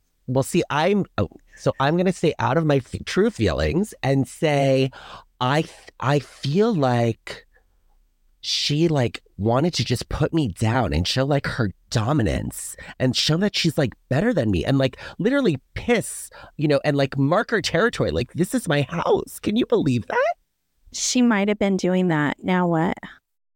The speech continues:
Speaker 2: <sighs> Like, that might
Speaker 1: I don't
Speaker 2: be
Speaker 1: know if
Speaker 2: her
Speaker 1: I could be her
Speaker 2: narrative.
Speaker 1: friend.
Speaker 2: She m-, yeah,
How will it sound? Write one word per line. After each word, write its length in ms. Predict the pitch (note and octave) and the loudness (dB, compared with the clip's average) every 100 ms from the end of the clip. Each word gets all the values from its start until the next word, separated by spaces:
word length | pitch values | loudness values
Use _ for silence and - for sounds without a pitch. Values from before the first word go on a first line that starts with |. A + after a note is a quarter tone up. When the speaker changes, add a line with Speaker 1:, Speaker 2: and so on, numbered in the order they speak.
| _ _ _ _ _ _ _ _ _ _ _ | _ _ _ _ _ _ _ _ _ _ _
Speaker 2:
<sighs> 40 | - - - - - _ _ _ _ | -14 -12 -12 -16 -20 _ _ _ _
Like, 200 | G#3 A3+ | -4 -2
that 280 | - F#3+ A3+ | -2 -2 0
might 180 | A3 A#3 | 0 0
Speaker 1:
I 60 | G3 | 2
don't 140 | A#3+ | 2
Speaker 2:
be 60 | G#3+ | 4
Speaker 1:
know 60 | |
if 60 | A#3+ | 4
Speaker 2:
her 60 | F#3+ | 2
Speaker 1:
I 60 | |
could 140 | F#3+ E3+ | 2 2
be 100 | - | 2
her 100 | - | 4
Speaker 2:
narrative. 260 | - F#3 | 4 2
Speaker 1:
friend. 580 | C#3 D#3 A3 F2+ D2 D2 - | 2 2 0 -2 -4 -6 -8
Speaker 2:
She 220 | - B3+ | -2 0
m-, 160 | A#3+ - - _ | 0 -2 -12 _
yeah, 220 | F#3+ A#3+ | -2 0